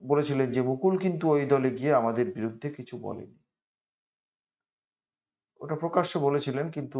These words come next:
আবার পা ধরানো করিয়েছিলেন কিনা বলতে পারবো না। রাজীব ব্যানার্জি ডোমজুড়ের বিধায়ক এবং রাজ্যের মন্ত্রী ছিলেন, বিজেপিতে চলে গিয়েছিলেন, যার বিরুদ্ধে মুখ্যমন্ত্রী বলেছিলেন যে বনসহায়কে অনেক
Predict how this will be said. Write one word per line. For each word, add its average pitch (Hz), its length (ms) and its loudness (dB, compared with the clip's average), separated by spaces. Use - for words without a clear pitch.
আবার 120 200 2
পা 123 220 2
ধরানো 127 400 2
করিয়েছিলেন 139 600 -4
কিনা 123 200 -8
বলতে 107 280 -12
পারবো 107 280 -16
না। - 120 -20
রাজীব 127 340 4
ব্যানার্জি 165 480 0
ডোমজুড়ের 139 560 2
বিধায়ক 143 420 4
এবং 135 200 2
রাজ্যের 123 320 2
মন্ত্রী 123 320 -2
ছিলেন, 151 360 -2
বিজেপিতে 127 480 -4
চলে 123 260 0
গিয়েছিলেন, 139 480 -4
যার 139 280 8
বিরুদ্ধে 147 300 0
মুখ্যমন্ত্রী 151 540 -2
বলেছিলেন 139 520 0
যে 131 120 0
বনসহায়কে 131 800 0
অনেক 135 280 2